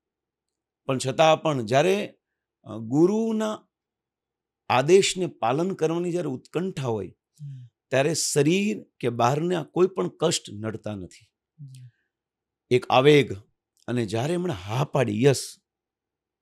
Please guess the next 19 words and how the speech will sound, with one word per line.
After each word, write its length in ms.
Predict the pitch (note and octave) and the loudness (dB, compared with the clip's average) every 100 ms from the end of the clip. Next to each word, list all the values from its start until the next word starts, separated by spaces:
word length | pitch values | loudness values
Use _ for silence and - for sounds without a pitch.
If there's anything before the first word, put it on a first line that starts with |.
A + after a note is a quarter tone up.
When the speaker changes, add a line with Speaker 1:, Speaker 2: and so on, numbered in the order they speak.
| D3+ | -16
Speaker 2:
હમ. 220 | C#3 B2+ | -16 -12
Speaker 1:
તમને 320 | A#2+ A#2+ B2 | -4 -2 0
હું 360 | B2 D#3+ - _ _ _ _ _ _ _ _ - | 0 -2 -6 _ _ _ _ _ _ _ _ -6
નાની 240 | A#2 C3+ | 0 2
એવી 160 | C#3+ B2+ | 4 2
જગ્યા 360 | G#2+ A2 A#2 A2 | -2 -4 -4 -6
આપીશ," 420 | - F#2 - - _ _ - _ _ _ _ | -8 -14 -14 -20 _ _ -20 _ _ _ _
તો 80 | - | -4
માની 260 | B2+ C3+ D3 | 0 0 2
લો 100 | C3 | 2
આખું 260 | C3 C3 F2 | 0 -8 -4
વિશ્વ 500 | B2+ - - D3+ C#3 | 0 0 2 2 0
પ્રાપ્તિ 580 | - _ B2+ A#2+ - B2+ | -8 _ -4 -4 -2 -8
થઈ 220 | - A#2+ | -4 -6
ગયું, 200 | G#2+ G#2+ - | -6 -10 -6
એટલો 300 | G#3+ G#3 A3+ | -8 -6 -6
આનંદ 360 | E3+ C#3+ C#3+ B2+ | -2 0 0 -2
થઈ 220 | G2 G2 | -4 -6
ગયો. 220 | F2 E2 | -8 -14